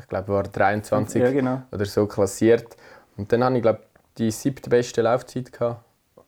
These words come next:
Speaker 1: Bin dann immer noch letzt geblieben. <laughs> Aber, äh, ja, gut, das erste Rennen gewesen, gute Erfahrung, ja.
Speaker 2: Du bist ja dann doch kometenhaft aufgestiegen die letzten Jahre. Ähm, wann, wann war, hast du dich da schon gewohnt jetzt an das? Du hast jetzt schon sechzehn Weltcupsiege.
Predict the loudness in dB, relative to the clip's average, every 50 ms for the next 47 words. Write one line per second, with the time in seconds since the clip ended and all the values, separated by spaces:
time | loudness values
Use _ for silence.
0 | _ _ _ -8 -4 0 0 0 2 0 0 2 4 2 2 2 -2 -12 -4 2
1 | 2 4 4 4 2 2 0 -6 -2 -2 -2 -2 -2 -6 -6 -4 0 4 4 6
2 | 6 6 6 6 6 6 6 6 6 6 6 4 4 2 0 0 0 -2 0 2
3 | 2 2 2 -2 -8 -4 -4 -2 -2 -2 -4 -6 -8 -10 -12 -6 -2 -2 -4 -2
4 | -4 -10 -8 -6 -6 -6 -4 -6 -6 -10 -12 -14 -16 -20 -20 -20 -18 -12 -12 -10
5 | -8 -8 -4 -2 0 0 0 2 2 0 0 0 -4 -16 -20 -20 _ _ _ -6
6 | -2 0 0 0 -2 -2 -4 0 0 0 0 0 -2 -4 -2 -4 -4 -8 -6 -4
7 | -4 -2 -2 -4 -4 -4 -6 -8 -8 -6 -4 -2 0 0 0 0 -2 -4 -6 _
8 | _ _ _ _ _ -20 -20 _ _ -4 -2 -2 0 2 2 0 0 -2 -6 _
9 | _ _ _ -12 -6 -2 2 2 4 2 2 0 -2 -6 -8 -4 -2 0 0 2
10 | 2 2 2 2 2 0 -4 -8 -16 -16 -18 -18 -18 -18 -16 -10 -6 -6 -6 -6
11 | -4 -2 -2 -2 -2 -4 -6 -2 -2 -2 0 0 0 -2 -2 -2 -4 -4 -4 -4
12 | -4 -4 -4 -4 -4 -6 -6 -6 -8 -4 -2 -2 -2 -2 0 -2 0 0 0 0
13 | -2 -6 -6 -4 -4 -2 -2 -2 -2